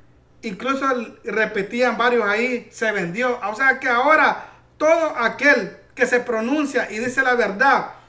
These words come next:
de lo que estaba haciendo el F M L N, ahora es vendido. Imagínense, dijo el señor que la asamblea había aprobado trescientos dólares para los veteranos y Sánchez Serén lo vetó.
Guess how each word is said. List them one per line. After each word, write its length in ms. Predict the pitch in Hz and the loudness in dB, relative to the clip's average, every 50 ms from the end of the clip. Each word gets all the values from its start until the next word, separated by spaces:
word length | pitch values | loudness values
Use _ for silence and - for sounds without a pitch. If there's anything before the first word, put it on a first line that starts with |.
| _ _ - | _ _ -2
de 160 | 196 240 240 | 4 6 6
lo 120 | 240 226 | 6 4
que 80 | 233 220 | 0 -4
estaba 300 | 196 - 226 240 247 233 | -4 -2 -2 0 0 0
haciendo 260 | - - 247 247 240 | -2 -2 -2 0 2
el 80 | 240 240 | 2 2
F 140 | 233 233 240 | 2 0 0
M 120 | 240 226 | 0 0
L 120 | 220 240 | 0 0
N, 120 | 262 269 277 | 0 0 0
ahora 300 | 247 220 226 240 247 247 | 2 4 4 6 6 4
es 100 | 240 - | 4 4
vendido. 680 | 247 226 220 208 233 294 311 294 277 247 247 - - - - - - - - - - - | 2 2 2 0 -2 -2 0 0 -2 -4 -4 -6 -16 -20 -20 -20 -20 -20 -20 -20 -14 -2
Imagínense, 640 | 247 294 302 285 285 330 349 339 320 285 294 294 294 | 4 4 6 6 6 2 2 2 2 2 2 -2 -2
dijo 240 | 294 311 294 302 330 | -2 -2 0 0 0
el 120 | 294 - | 0 0
señor 560 | 285 285 269 254 269 285 302 302 285 - - - - - - - - _ - | 0 -4 -2 0 2 4 4 4 4 0 -6 -10 -18 -20 -20 -20 -20 _ -6
que 540 | - 277 262 262 254 247 240 226 - - - - - - - - | 0 4 6 6 8 8 6 4 0 -8 -16 -18 -20 -20 -16 -6
la 160 | 233 240 254 247 | 2 4 4 4
asamblea 460 | 247 254 233 226 240 247 285 285 269 | 4 2 0 2 4 4 6 4 4
había 180 | 262 269 269 | 4 2 2
aprobado 400 | 262 262 262 254 254 262 269 262 | 2 2 2 2 2 2 2 -2
trescientos 500 | 254 247 233 - - 262 254 254 269 240 | 0 -2 -2 -2 -2 -6 -4 -2 -4 0
dólares 380 | - 247 247 254 254 247 240 - - | 2 4 4 4 4 2 2 0 0
para 140 | 254 240 233 | 0 0 0
los 80 | 208 | 2
veteranos 540 | 233 220 - - 208 220 240 269 277 269 233 | 0 -2 -2 0 2 2 2 2 0 -4 -6
y 80 | 233 202 | -6 0
Sánchez 380 | - 247 247 247 - 247 - | 0 0 0 0 -2 -4 -2
Serén 280 | 233 233 240 254 254 262 | 0 2 2 2 2 4
lo 80 | 247 | 4
vetó. 680 | 240 240 214 190 - - 269 277 285 285 - - - - | 4 4 2 0 -2 2 4 4 4 2 -2 -10 -18 -20